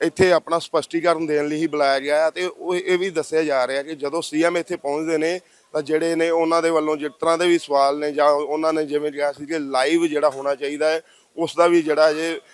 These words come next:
ਸਾਫ਼ ਨਹੀਂ ਹੋ ਪਾਇਆ ਕਿ ਇਸ ਚੀਜ਼ ਨੂੰ ਲਾਈਵ ਚਲਾਇਆ ਜਾਏਗਾ ਜਾਂ ਨਹੀਂ ਚਲਾਇਆ ਜਾਏਗਾ। ਪਰ ਫਿਲਹਾਲ ਜੋ ਵੀ ਹੈ, ਇੱਥੇ ਪਹੁੰਚਣ ਤੋਂ ਪਹਿਲਾਂ ਹੀ ਜਿਹੜਾ ਹੈ ਪੁਲਿਸ ਦੇ ਪ੍ਰਬੰਧ ਕੀਤੇ ਜਾ ਰਹੇ ਨੇ। ਇੱਧਰ, ਅ, ਅ,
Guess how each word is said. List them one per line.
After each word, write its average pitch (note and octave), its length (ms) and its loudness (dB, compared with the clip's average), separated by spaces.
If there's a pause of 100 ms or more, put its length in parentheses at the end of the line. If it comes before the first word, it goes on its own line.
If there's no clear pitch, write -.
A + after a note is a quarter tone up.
(120)
ਸਾਫ਼ E3 340 4
ਨਹੀਂ F3+ 160 2
ਹੋ E3 160 2
ਪਾਇਆ D#3+ 240 6
ਕਿ E3+ 80 0
ਇਸ E3+ 240 -4
ਚੀਜ਼ D#3+ 240 -2
ਨੂੰ E3 160 -2
ਲਾਈਵ C#3 220 2
ਚਲਾਇਆ C#3 380 2
ਜਾਏਗਾ D#3+ 360 0
ਜਾਂ D#3 160 -2
ਨਹੀਂ D#3 160 -4
ਚਲਾਇਆ D3 300 2
ਜਾਏਗਾ। D#3 280 -6
ਪਰ E3 280 -8
ਫਿਲਹਾਲ D#3 480 2
ਜੋ D3 220 -4
ਵੀ D#3 160 -2
ਹੈ, D#3 60 2
ਇੱਥੇ D#3+ 260 -6
ਪਹੁੰਚਣ D#3 420 -8
ਤੋਂ D3+ 100 -6
ਪਹਿਲਾਂ D#3+ 320 -2
ਹੀ D#3 80 -4
ਜਿਹੜਾ D3 200 0
ਹੈ D#3 60 2
ਪੁਲਿਸ D#3+ 340 -8
ਦੇ E3 220 -2 (340)
ਪ੍ਰਬੰਧ D#3+ 340 2
ਕੀਤੇ D3 340 -4
ਜਾ C#3+ 180 0
ਰਹੇ D3+ 140 0
ਨੇ। D#3 120 -2
ਇੱਧਰ, D#3+ 340 -2
ਅ, - 460 -8
ਅ, C#3+ 300 -8